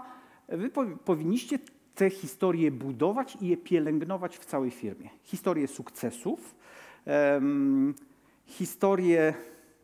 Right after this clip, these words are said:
klientów, którym się powiodło z wami i umieć o tym opowiadać, e, e,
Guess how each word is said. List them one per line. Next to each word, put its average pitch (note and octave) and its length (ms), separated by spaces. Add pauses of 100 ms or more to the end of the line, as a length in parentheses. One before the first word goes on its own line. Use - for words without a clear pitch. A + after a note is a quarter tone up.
(880)
klientów, E3+ 600
którym C#3+ 260
się C3+ 140
powiodło B2 600
z B2 80
wami B2 440 (640)
i F#3 120
umieć B3 340
o F3+ 60
tym D#3 180
opowiadać, B2 840 (400)
e, E3+ 40
e, D#3 180